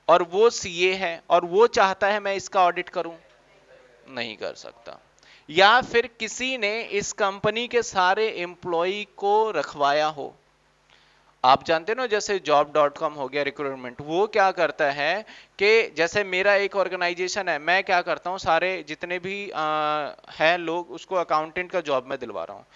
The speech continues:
मैं इस company का audit करूंगा और मैंने ही सारे accountant भेजे हैं, तो क्या मैं उस सारे accountant की गलती निकालूंगा? फिर से fraud हो सकता है। तो इसलिए बोला गया अगर partner हुआ या कोई भी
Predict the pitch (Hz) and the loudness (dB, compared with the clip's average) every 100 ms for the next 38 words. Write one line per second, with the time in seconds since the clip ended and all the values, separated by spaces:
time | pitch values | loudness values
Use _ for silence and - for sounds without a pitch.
0 | - - - 156 175 202 226 - 185 - | -20 -20 -14 0 2 2 0 -6 -6 -4
1 | 170 175 175 185 180 165 - 135 151 170 | -4 -4 -8 -4 -2 -2 -2 -2 -2 -4
2 | 202 202 220 233 160 104 - - 160 175 | -4 -4 -2 0 0 -4 -12 0 2 2
3 | 170 175 196 214 226 208 165 175 165 160 | -2 -2 -4 -6 -6 -2 0 2 0 -4
4 | 147 147 170 156 127 110 113 117 - - | -6 -8 -10 -8 -10 -8 -10 -12 -16 -20
5 | _ _ - 196 - 185 202 208 220 180 | _ _ -6 -2 2 2 2 -2 -4 -6
6 | 180 160 151 175 175 170 170 180 175 180 | -4 0 2 2 -2 -4 -4 -8 -10 -10
7 | 147 139 139 170 151 147 156 165 143 165 | -4 -4 -4 -8 -4 -4 -4 -6 -8 -10
8 | _ _ _ _ _ _ _ _ _ 147 | _ _ _ _ _ _ _ _ _ -6
9 | 139 165 151 156 160 151 147 - 156 170 | -2 -4 0 0 0 -4 -10 -8 -10 -10
10 | - - - 160 - 208 196 185 175 185 | -18 -20 -6 -6 -2 0 2 2 2 2
11 | 180 165 - 127 127 165 185 190 202 226 | 0 0 2 2 2 -2 -4 -2 -2 -2
12 | 226 139 160 196 196 _ _ _ 175 190 | -4 2 4 4 0 _ _ _ 0 0
13 | 202 233 262 | 0 -4 -8